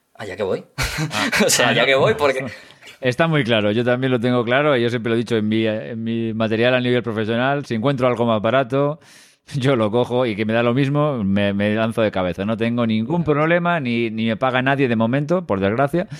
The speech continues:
Speaker 2: El día que me pague alguien, pues cogeré lo que me pagan y diré, "Oh, pues mira."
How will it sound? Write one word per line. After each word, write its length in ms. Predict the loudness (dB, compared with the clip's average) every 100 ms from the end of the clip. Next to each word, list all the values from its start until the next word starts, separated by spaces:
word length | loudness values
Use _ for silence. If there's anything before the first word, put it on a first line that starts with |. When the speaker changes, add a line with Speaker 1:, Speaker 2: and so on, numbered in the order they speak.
| -18 -10
Speaker 2:
El 120 | -4
día 120 | -2
que 60 | -2
me 120 | 0
pague 300 | 0 2 2
alguien, 260 | 2 0 -2
pues 120 | -6
cogeré 260 | -8 -8 -8
lo 100 | -6
que 60 |
me 100 | -4
pagan 260 | -2 -2 -2
y 60 | -4
diré, 240 | -4 -6
"Oh, 140 | -8 -12
pues 120 | -12
mira." 220 | -12 -10